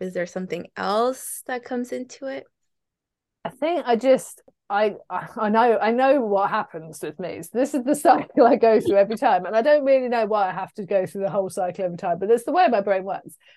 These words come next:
Speaker 2: So I
Speaker 1: Mm-hmm.
Speaker 2: can feel, I can feel that things aren't, like, feeling quite right. They're not going quite right. And I sort of s-, just sort of try and plow on to start with.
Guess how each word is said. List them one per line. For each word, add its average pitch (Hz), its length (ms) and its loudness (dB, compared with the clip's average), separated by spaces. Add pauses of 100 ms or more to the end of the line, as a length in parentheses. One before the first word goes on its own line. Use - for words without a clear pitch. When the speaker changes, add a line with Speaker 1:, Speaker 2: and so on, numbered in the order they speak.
Speaker 2:
So 262 160 2
I 294 100 6
Speaker 1:
Mm-hmm. 294 80 -2
Speaker 2:
can 302 140 0
feel, 320 440 2 (120)
I 214 120 -2
can 269 420 -6
feel 240 440 0
that 165 200 -6
things 190 300 -4
aren't, 175 300 2 (100)
like, 156 280 -8 (100)
feeling 269 320 0
quite - 280 -4
right. - 180 -14
They're 139 100 -10
not 147 200 -8
going 285 300 4
quite 170 280 -4
right. 143 240 -4 (600)
And 214 140 -2
I 233 80 4
sort 330 220 0
of 370 100 -2
s-, - 80 -10 (160)
just 254 200 -6
sort 269 140 0
of 214 100 -4 (100)
try 294 320 2
and 190 200 0
plow 202 320 0
on 202 220 2
to 185 120 -10
start 190 380 0
with. - 160 -16